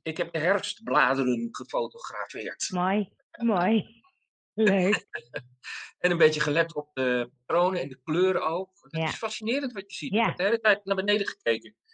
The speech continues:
Speaker 1: Wat zie ik
Speaker 2: Ja.
Speaker 1: allemaal liggen? Het is prachtig.
Speaker 2: Mooi, hè? Want dit
Speaker 1: Geniet
Speaker 2: zijn
Speaker 1: van
Speaker 2: wel
Speaker 1: die kleuren.
Speaker 2: Ja, precies. Dit is wel een mooie, want dit is wat je zegt, hè? Van, eh, soms kun je een heel aantal dingen niet en is het ook de kunst om te zien wat er wel is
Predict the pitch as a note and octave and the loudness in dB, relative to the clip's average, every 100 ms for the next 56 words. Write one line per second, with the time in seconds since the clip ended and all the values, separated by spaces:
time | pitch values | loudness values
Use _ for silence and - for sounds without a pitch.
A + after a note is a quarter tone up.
0 | _ - - G#3+ F3 F3 E3+ G3 G3 G2 | _ -16 -6 0 0 2 2 2 0 -10
1 | _ _ _ _ _ _ _ _ C4 - | _ _ _ _ _ _ _ _ -12 -2
2 | D4 - C#3 - _ _ _ _ B3 D4+ | -2 -2 -12 -14 _ _ _ _ 2 4
3 | G3+ G#3+ B3+ B3 D4+ B3+ B3+ C#4 C#4 A#3+ | 4 4 4 4 4 4 4 4 4 4
4 | C4+ C#4 F3 A#2 A#3 D3 - G3 - B3 | 4 6 4 2 -2 -4 -6 -6 0 0
5 | G3 - - _ _ _ _ _ _ C#4+ | 0 -4 -20 _ _ _ _ _ _ -4
6 | C#4+ D4+ C#4 C4 D#4 B3 A#3+ C4+ A#3 B3+ | 2 4 6 6 6 6 6 4 4 2
7 | B3 A3 C#4 B3+ A3 A#3 A#3+ A#3 A3+ A3+ | 4 4 2 2 2 2 2 4 4 4
8 | G#3+ F#3 - - C4 A#3 - _ D4 C#4+ | 2 -2 -4 2 2 2 -4 _ 2 4
9 | B3+ A3+ G#3 G3+ G3 F#3 F#3 F#3 F3+ A3 | 4 4 4 4 2 2 4 4 4 2
10 | B3+ A#3 A#3 A3+ C4 A#3 A3 G3+ G3 - | 4 2 4 4 2 2 2 2 2 2
11 | G#3 G3 G3 G#3 G3 G#3 G#3 G3+ G#3 A3+ | 2 2 2 4 6 6 4 2 2 4
12 | B3 F#3 D#3+ | 4 4 2